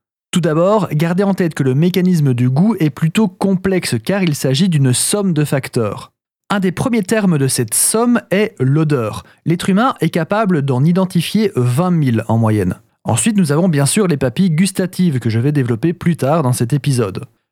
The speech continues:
Vous avez la rétro-olfaction, donc l'odeur qui est captée depuis l'intérieur de la bouche par le nez.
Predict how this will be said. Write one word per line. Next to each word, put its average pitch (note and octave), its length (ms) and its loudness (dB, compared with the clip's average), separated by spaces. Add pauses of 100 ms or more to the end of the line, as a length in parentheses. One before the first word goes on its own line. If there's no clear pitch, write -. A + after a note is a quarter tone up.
(120)
Vous E3+ 160 0
avez A3+ 140 0
la F#3+ 120 0
rétro-olfaction, F#3+ 1120 0
donc B2 240 0
l'odeur F3+ 540 2
qui F3+ 120 0
est F#3+ 80 0
captée G3+ 420 -2
depuis E3 300 0
l'intérieur F3+ 680 2
de C#3+ 80 0
la A#2+ 140 2
bouche F#3+ 240 0
par G3 200 -2
le F#3 120 2
nez. E3 320 0